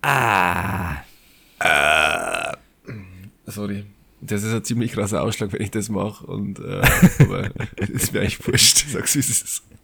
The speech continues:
Speaker 1: Egal.
Speaker 2: Ähm, ich hätte auch noch einen Tweet der Woche.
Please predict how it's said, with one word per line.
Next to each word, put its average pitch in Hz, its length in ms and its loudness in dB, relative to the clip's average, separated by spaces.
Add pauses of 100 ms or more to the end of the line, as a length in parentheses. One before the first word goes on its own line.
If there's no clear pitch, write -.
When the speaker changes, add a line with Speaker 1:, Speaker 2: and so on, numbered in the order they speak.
(840)
Speaker 1:
Egal. 85 920 0 (500)
Speaker 2:
Ähm, 92 320 -4
ich 101 120 -4
hätte 127 160 -2
auch 123 40 0
noch 120 140 -2
einen 123 80 -4
Tweet - 260 -6
der 110 100 -2
Woche. 131 400 -4